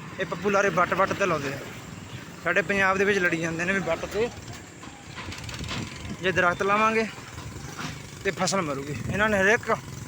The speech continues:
ਖੇਤ ਦੇ ਆਲੇ ਦੁਆਲੇ ਪੱਪੂ ਲਾਰੇ ਲਾਏ ਹੋਏ ਨੇ, ਦੇਖ ਲਓ, ਮੈਂ ਝੂਠ ਨਹੀਂ ਮਾਰਦਾ। ਆਹ ਚੱਕ ਲਓ ਕਿੰਨੇ ਪੱਪੂ ਲਾਰੇ ਖੜ੍ਹੇ ਆ, ਆਹ ਸਾਰੇ ਪੱਪੂ ਲਾਰੇ ਹੀ ਆ। ਆਹ ਲੈ, ਆਲੇ ਦੁਆਲੇ ਵੱਟਾਂ ਦੇ ਪੱਪੂ ਲਾਰੇ ਲਾਉਂਦੇ ਆ।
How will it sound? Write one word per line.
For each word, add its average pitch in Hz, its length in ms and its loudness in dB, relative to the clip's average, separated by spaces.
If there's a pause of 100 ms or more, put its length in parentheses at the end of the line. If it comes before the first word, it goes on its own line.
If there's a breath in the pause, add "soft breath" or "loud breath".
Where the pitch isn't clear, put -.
(340)
ਖੇਤ 196 180 4
ਦੇ 196 80 6
ਆਲੇ 190 160 6
ਦੁਆਲੇ 202 200 4
ਪੱਪੂ 202 280 -2
ਲਾਰੇ 196 180 4
ਲਾਏ 175 140 2
ਹੋਏ 160 120 -4
ਨੇ, 156 60 -4
ਦੇਖ 151 220 -2
ਲਓ, 143 100 -2 (400)
ਮੈਂ 185 60 2
ਝੂਠ 190 200 0
ਨਹੀਂ 175 160 -2
ਮਾਰਦਾ। 143 280 -2 (200)
ਆਹ 175 160 6
ਚੱਕ 175 220 0
ਲਓ 147 80 0
ਕਿੰਨੇ 147 300 0 (440)
ਪੱਪੂ 165 200 0
ਲਾਰੇ 156 200 4
ਖੜ੍ਹੇ - 200 0
ਆ, - 40 0 (1500)
ਆਹ 156 80 -4
ਸਾਰੇ 185 160 4
ਪੱਪੂ 190 280 0
ਲਾਰੇ 175 220 4
ਹੀ 160 60 -2
ਆ। 147 80 -4 (1300)
ਆਹ 131 100 -8
ਲੈ, - 60 -12 (2250)
ਆਲੇ 156 200 0
ਦੁਆਲੇ 180 260 0 (840)
ਵੱਟਾਂ 156 260 -2
ਦੇ 180 60 -2
ਪੱਪੂ 165 220 -10
ਲਾਰੇ 165 220 0
ਲਾਉਂਦੇ 131 300 -6
ਆ। - 20 -10